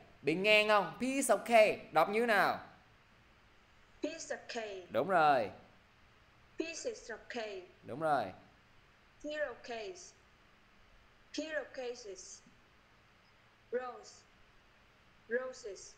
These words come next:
Speaker 1: Ro-, roses. Roses. Thầy kêu mọi người đừng có dịch. Đừng có dịch.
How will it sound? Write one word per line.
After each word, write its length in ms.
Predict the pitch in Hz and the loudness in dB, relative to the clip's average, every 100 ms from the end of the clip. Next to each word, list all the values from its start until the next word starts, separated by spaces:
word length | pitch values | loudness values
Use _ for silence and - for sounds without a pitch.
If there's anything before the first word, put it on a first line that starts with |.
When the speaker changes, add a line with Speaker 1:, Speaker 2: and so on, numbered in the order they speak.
| _ _ _ - | _ _ _ -6
Speaker 1:
Ro-, 180 | 139 156 | 0 4
roses. 360 | 190 190 151 147 - - | 4 4 2 -2 -8 -12
Roses. 760 | 127 180 202 180 156 139 120 - | 2 6 6 4 2 0 0 -6
Thầy 140 | 147 | -8
kêu 180 | 139 180 | 2 2
mọi 200 | 165 170 | 4 2
người 80 | 156 | 2
đừng 100 | 147 | 2
có 60 | 180 | 2
dịch. 180 | 165 160 - - - | 0 -4 -12 -10 -4
Đừng 140 | 185 | -2
có 60 | 185 | 0
dịch. 160 | 185 | 0